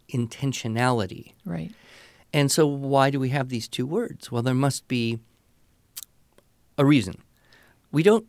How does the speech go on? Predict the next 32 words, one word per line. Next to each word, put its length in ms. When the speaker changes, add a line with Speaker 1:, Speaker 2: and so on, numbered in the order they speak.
Speaker 1:
really 420
have 300
to 400
cultivate 560
hearing 400
skills 420
because 460
that's 340
just 260
a 40
natural 380
brain 260
function. 440
But 100
we 100
do 200
think 220
of 120
cultivating 600
listening 420
skills, 440
which 300
would 120
involve 500
what? 320
Well, 140
at 100
its 200
basic 420
level, 400
hearing 420
something 640